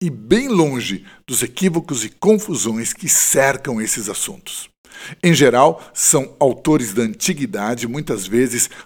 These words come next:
resgatados e comentados por dedicados pesquisadores dessas tradições,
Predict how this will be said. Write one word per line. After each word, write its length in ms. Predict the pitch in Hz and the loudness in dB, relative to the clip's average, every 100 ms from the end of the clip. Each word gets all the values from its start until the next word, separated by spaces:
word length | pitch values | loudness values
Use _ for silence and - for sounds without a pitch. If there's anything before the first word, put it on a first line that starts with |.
| - | -2
resgatados 1040 | 151 196 185 151 120 127 120 139 127 113 | 6 6 6 0 -4 -6 -4 -4 -6 -8
e 40 | |
comentados 800 | 117 196 196 117 120 110 117 113 - - _ | -2 0 0 -2 -6 -6 -8 -10 -14 -20 _
por 140 | 135 | -10
dedicados 760 | 95 98 180 165 - 202 190 165 | -4 0 0 0 0 2 2 -2
pesquisadores 880 | 170 - - 151 120 110 143 131 104 | -2 -2 -2 -2 0 0 0 -2 -4
dessas 360 | 135 - 135 | -6 -4 -8
tradições, 800 | - 127 120 120 - 98 - - | -10 -10 -6 -6 -6 -10 -14 -20